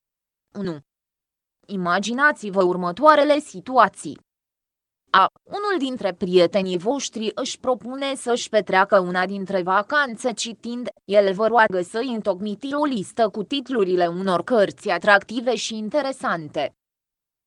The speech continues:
B. Printre aceste titluri se va afla,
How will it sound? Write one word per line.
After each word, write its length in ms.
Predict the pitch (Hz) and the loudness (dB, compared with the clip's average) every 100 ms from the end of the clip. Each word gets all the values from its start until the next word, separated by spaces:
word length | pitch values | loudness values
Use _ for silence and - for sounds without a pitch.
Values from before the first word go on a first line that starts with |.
| - | -8
B. 80 | 170 156 - _ | 0 0 -2 _
Printre 380 | - 302 269 240 | -4 -4 -2 2
aceste 540 | 185 170 208 196 - 160 | 2 2 -2 -4 -4 -6
titluri 500 | 285 269 262 214 208 | -4 -6 -2 -2 -2
se 160 | 185 | -2
va 200 | 160 165 | 2 2
afla, 440 | 151 - 202 247 | 2 -2 -2 -2